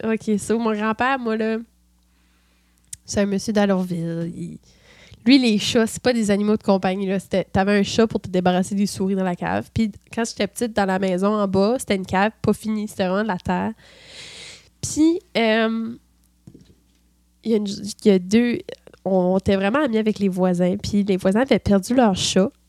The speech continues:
Anyways, so, perdre leur chat. Deux semaines plus tard, le chat est retrouvé miraculeusement parce que mon grand-père l'avait laissé sortir de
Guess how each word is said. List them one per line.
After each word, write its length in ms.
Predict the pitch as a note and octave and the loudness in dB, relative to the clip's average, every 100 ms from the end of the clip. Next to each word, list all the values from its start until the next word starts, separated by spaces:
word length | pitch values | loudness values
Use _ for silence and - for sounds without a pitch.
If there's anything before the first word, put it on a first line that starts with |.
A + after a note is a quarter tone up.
| _ _ _ _ _ _ - | _ _ _ _ _ _ -6
Anyways, 460 | C4+ C#4 G3 - _ _ | -2 -2 -4 -12 _ _
so, 360 | - G3 F#3 F3+ | -8 -4 -4 -6
perdre 200 | - G3 | -6 -2
leur 140 | B3+ C#4 | -2 -2
chat. 320 | - G3 G#3 | -2 0 -2
Deux 200 | G3+ G#3 | 0 0
semaines 220 | A#3 F4 | 2 0
plus 100 | E4+ | 0
tard, 380 | - A#3+ D4+ D#4 _ _ - | 2 2 2 -2 _ _ -2
le 160 | G3+ | 0
chat 320 | E3+ - D#4+ F#4 _ _ - | 0 0 0 0 _ _ -2
est 200 | G3+ G3 | 0 0
retrouvé 500 | B3 - A3 A#3+ C#4 | -2 -2 -2 0 -2
miraculeusement 1080 | A3+ G3 G3+ - - G#3+ C4 - A3 B3 E4 _ _ _ _ _ _ - | -2 -2 -6 2 2 2 -2 -2 -2 -2 -6 _ _ _ _ _ _ -2
parce 280 | A3 G#3+ | -2 -2
que 180 | - D4 | -2 2
mon 120 | E4 A#3 | 2 0
grand-père 500 | A3+ G#3 A#3 B3+ C#4 | -2 -2 0 -2 0
l'avait 260 | A3 G#3 | 2 2
laissé 340 | G#3 A3 - C#4+ | 0 -2 -2 -4
sortir 440 | C4+ A#3 - - | -2 -4 -6 -12
de 220 | - - | -4 -4